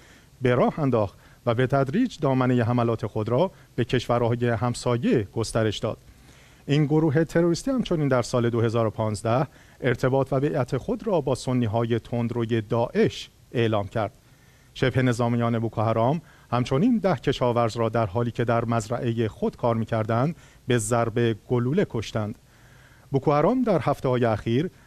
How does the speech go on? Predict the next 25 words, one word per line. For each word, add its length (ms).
حملات 460
خود 280
را 140
تشدید 440
کرده 460
و 80
بسیاری 420
را 120
مجبور 360
به 100
ترک 320
منازل 480
خود، 320
به 120
ویژه 260
در 160
مناطق 720
روستایی 520
کرده 320
است. 260
بنابر 380
اعلام 380
دفتر 340
هماهنگی 500
امور 540